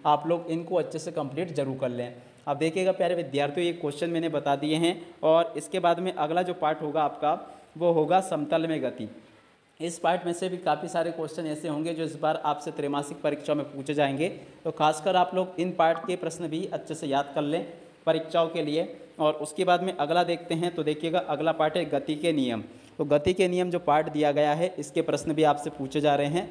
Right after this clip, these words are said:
आप सभी लोग इसको भी complete कर लीजिएगा। और इसके बाद में अगला पार्ट देखते हैं जिसका कि नाम है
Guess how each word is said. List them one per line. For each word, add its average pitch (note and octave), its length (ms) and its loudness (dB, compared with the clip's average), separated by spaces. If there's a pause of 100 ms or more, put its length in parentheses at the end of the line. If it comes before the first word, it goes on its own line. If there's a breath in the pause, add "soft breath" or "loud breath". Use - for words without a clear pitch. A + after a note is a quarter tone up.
आप C3+ 180 2
सभी D3 220 0
लोग D#3 220 2
इसको D3 240 0
भी D3+ 100 -4
complete D3 380 -2
कर C#3+ 80 0
लीजिएगा। C#3+ 480 -2 (480 loud breath)
और D3+ 240 4
इसके E3+ 220 -2
बाद F3 180 4
में G3 140 0
अगला D#3+ 260 0
पार्ट F3 220 2
देखते D#3+ 320 -4
हैं E3+ 200 -2
जिसका D#3 260 -4
कि D#3 100 -4
नाम D3+ 200 -2
है D#3+ 160 0